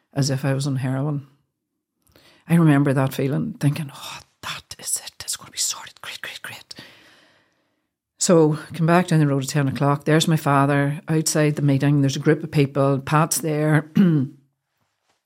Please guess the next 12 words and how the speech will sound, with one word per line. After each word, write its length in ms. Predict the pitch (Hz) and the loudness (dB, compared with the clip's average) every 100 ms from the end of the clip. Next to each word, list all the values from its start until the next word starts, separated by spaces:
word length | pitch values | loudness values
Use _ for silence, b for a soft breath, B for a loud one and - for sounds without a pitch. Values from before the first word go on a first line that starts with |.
| _ B B B B B | _ B B B B B
My 80 | 156 | 2
father's 320 | 180 180 185 | 4 4 4
shaking 280 | 170 165 147 | 2 4 4
hands 260 | 143 143 | 4 2
with 80 | 143 | -2
everybody. 560 | 143 143 147 139 135 139 b b b b b b _ _ _ _ _ - | -2 -2 -2 0 -2 -6 b b b b b b _ _ _ _ _ -2
And 180 | 147 143 | 2 2
I'm 240 | 139 139 | 4 2
looking, 320 | 139 135 135 131 | 2 2 0 0
"Oh 480 | 151 135 131 131 135 | 0 2 2 2 0
my 520 | 143 127 123 127 120 | 2 2 2 0 -2
God, 520 | - 123 120 98 117 | -4 -4 -2 -2 -4